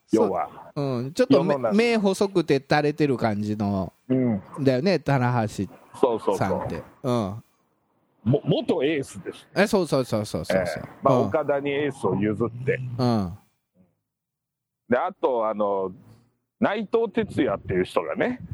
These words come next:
Speaker 2: ああ、ああ、知ってる。あの、髪の毛ツンツンで下向いてる人でしょ？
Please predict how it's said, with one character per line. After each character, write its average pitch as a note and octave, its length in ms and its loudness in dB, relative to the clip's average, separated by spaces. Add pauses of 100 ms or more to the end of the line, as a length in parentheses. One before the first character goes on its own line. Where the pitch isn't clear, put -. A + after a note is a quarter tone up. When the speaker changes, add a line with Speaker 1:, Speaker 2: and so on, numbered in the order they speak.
(220)
Speaker 2:
あ A3 440 2
あ、 - 20 2
あ - 40 -2
あ、 F#3+ 40 -6
知 G3 120 -10
っ - 20 -16
て F#3+ 120 2
る。 F3 160 2
あ D#3+ 120 2
の、 D#3+ 280 2
髪 G3+ 260 0
の G3+ 120 0
毛 C#3+ 220 0 (200)
ツ G#3+ 160 0
ン G#3+ 80 0
ツ G3 160 2
ン F#3+ 60 -2
で F3+ 100 4
下 F3 180 0
向 E3 120 2
い D#3+ 60 0
て D#3+ 100 4
る D3+ 60 2
人 D#3 160 2
で G2 80 -2
し G2 100 -6
ょ？ C#3 120 -4